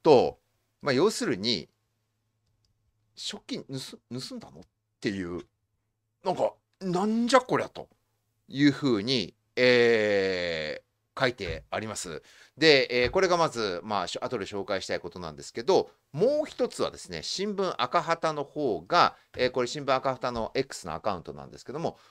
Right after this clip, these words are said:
小池百合子都知事側にパーティー券購入者虚偽記入疑惑が編集部の調べで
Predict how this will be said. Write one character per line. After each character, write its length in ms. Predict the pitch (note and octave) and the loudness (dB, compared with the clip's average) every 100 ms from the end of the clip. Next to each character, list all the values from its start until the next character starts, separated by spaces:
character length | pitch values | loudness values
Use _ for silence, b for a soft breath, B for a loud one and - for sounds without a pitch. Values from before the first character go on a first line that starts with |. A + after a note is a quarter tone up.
| _ | _
小 160 | A3+ B3+ | -2 -2
池 340 | B3 A#3+ A#3+ | -2 -4 -4
百 80 | A#3+ | -4
合 0 | B2 | -6
子 20 | |
都 140 | - A2 | -6 -12
知 180 | D#3 | -10
事 120 | C3+ B2 | -8 -4
側 260 | B2 A2 | -2 -2
に 160 | C3 - | -6 -6
パ 180 | F3+ A3 | 0 0
ー 40 | |
テ 120 | A3 A3 | 0 -6
ィ 60 | |
ー 60 | G#3 | -6
券 220 | G#3 G3 | -6 -6
購 240 | F#3 G3 F#3+ | -4 -4 -2
入 220 | E3+ - | -4 -4
者 240 | - - - | -2 -2 -2
虚 140 | F3 F#3+ | -2 -2
偽 180 | A3+ | -6
記 220 | - - G3+ | -10 -8 -2
入 260 | G3+ F#3+ | 0 -2
疑 160 | D#3+ F#3+ | 0 4
惑 300 | C#3 - G#2+ | 4 2 -2
が 160 | C3 B B | -2 B B
編 220 | F3+ G#3+ | -4 -2
集 280 | G3 - F3 | -2 0 0
部 160 | A2 G#2+ | 0 -2
の 220 | C#3+ - F#2 | -2 -2 -6
調 320 | - C3 C3 | 0 4 4
べ 140 | C3+ | 4
で 280 | D3 F3+ b | 4 4 b